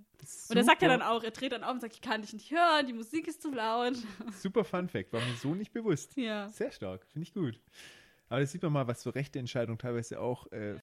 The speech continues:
Speaker 2: für Fun Facts produzieren können.
Speaker 1: Ja.
Speaker 2: Und an der Stelle noch, wie gesagt, Dean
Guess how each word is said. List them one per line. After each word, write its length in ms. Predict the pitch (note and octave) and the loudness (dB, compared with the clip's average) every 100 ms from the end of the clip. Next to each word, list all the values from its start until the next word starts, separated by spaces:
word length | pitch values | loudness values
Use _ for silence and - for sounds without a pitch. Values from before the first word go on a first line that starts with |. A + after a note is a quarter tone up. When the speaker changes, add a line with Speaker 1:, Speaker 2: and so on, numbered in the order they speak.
| - | -4
Speaker 2:
für 220 | A#2 A2+ | 0 0
Fun 240 | G#2+ C3 B2+ | 0 -4 -2
Facts 240 | B2+ - | -4 -6
produzieren 500 | - A#2 A2 A#2+ A2 | -8 -8 -6 -8 -8
können. 160 | D#3 G#3+ G#3+ G#3+ _ | -4 -4 -4 -6 _
Speaker 1:
Ja. 60 | - - - | -20 -20 -4
Speaker 2:
Und 100 | C#3 | 0
an 80 | D3+ | 4
der 140 | F3+ | 4
Stelle 320 | F3+ F#3 F3+ | 2 2 2
noch, 220 | F3+ E3 D3+ | 2 0 -2
wie 80 | |
gesagt, 440 | B2+ A#2+ C#3+ C#3+ - _ - | -4 2 0 0 -16 _ -4
Dean 280 | D3+ E3+ | 0 0